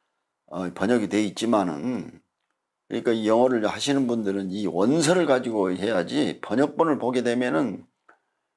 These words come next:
그 원서의 진맛을 모르거든, 지금. 여기 이제 일본에서도 아비담마,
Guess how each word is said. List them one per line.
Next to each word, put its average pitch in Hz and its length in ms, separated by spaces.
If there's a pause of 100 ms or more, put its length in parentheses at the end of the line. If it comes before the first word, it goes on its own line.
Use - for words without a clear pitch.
(140)
그 78 640 (160)
원서의 127 580
진맛을 104 480
모르거든, 67 560
지금. - 180 (2750)
여기 156 200
이제 127 160
일본에서도 110 680
아비담마, 92 600